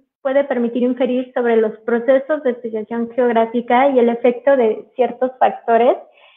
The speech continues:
en la composición de las comunidades.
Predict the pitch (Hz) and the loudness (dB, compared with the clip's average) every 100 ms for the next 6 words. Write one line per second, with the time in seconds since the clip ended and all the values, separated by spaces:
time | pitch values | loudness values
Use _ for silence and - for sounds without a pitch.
0 | _ - 254 262 247 262 - 254 247 233 | _ -4 2 4 4 0 0 -2 -2 -6
1 | - 240 240 233 226 226 226 233 233 254 | -6 -2 2 2 0 -4 -4 0 2 4
2 | 262 262 | 4 2